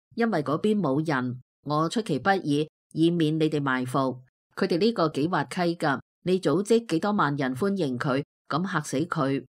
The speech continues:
裏面有一個人撞一下佢嘅車，咁就嚇死佢啦。佢根本唔敢響人多嘅地方出現。佢係點樣從酒店走㗎啦？呢條路全部係人。澳洲警察好配合佢，將所有人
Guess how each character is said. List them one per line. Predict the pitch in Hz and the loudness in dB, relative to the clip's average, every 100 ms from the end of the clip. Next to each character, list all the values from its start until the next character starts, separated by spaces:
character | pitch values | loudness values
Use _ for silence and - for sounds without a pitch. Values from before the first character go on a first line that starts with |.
| _ _ | _ _
裏 | 160 165 175 | -4 0 2
面 | 175 147 | 0 0
有 | 139 156 | 0 0
一 | 226 | 0
個 | 202 | -2
人 | 156 135 127 | -4 -4 -6
撞 | 131 143 147 | -2 0 0
一 | |
下 | 208 | -2
佢 | 208 147 151 151 | -4 -4 -2 -2
嘅 | 151 | -2
車， | 147 185 180 _ - | -2 -4 -4 _ -8
咁 | 156 | -6
就 | 185 | -4
嚇 | 151 147 | -2 -4
死 | - 135 | -4 -4
佢 | 160 147 | -2 -2
啦。 | 139 139 127 _ _ - | 0 0 -2 _ _ -6
佢 | 180 | -2
根 | 226 220 | 0 2
本 | 214 170 | 2 0
唔 | 165 | -2
敢 | 143 147 | -2 -2
響 | 190 147 180 | -2 -2 -2
人 | 139 | -4
多 | 131 180 | -2 -2
嘅 | 175 | -2
地 | 143 131 | -4 -4
方 | 170 170 | -4 -2
出 | 180 | -2
現。 | 185 147 131 123 123 _ _ - | -2 -2 -2 -4 -10 _ _ -4
佢 | 196 | -2
係 | 190 | 0
點 | 151 180 | 0 0
樣 | 208 208 | 0 -2
從 | 180 127 | -4 -4
酒 | 127 135 | -2 -2
店 | 185 156 | 0 0
走 | 147 120 139 | 0 -4 -2
㗎 | 165 | -2
啦？ | 180 185 _ _ | -2 -4 _ _
呢 | 233 247 | -2 0
條 | 165 | 2
路 | 143 143 | 2 0
全 | 143 143 | 0 -2
部 | 139 | -2
係 | 147 165 147 147 | -2 -2 -4 -2
人。 | 131 127 127 - _ - | -4 -6 -10 -18 _ -4
澳 | 175 | -2
洲 | 175 233 | 0 0
警 | 143 156 | -2 -4
察 | 214 156 | -2 -2
好 | 147 160 | 0 -2
配 | - 165 | 0 -2
合 | 180 151 | -2 -6
佢， | - 135 147 143 _ _ | -2 -2 -2 -4 _ _
將 | - 233 233 | -2 0 0
所 | - 156 | 0 0
有 | 196 156 | 0 0
人 | 160 135 | 0 -2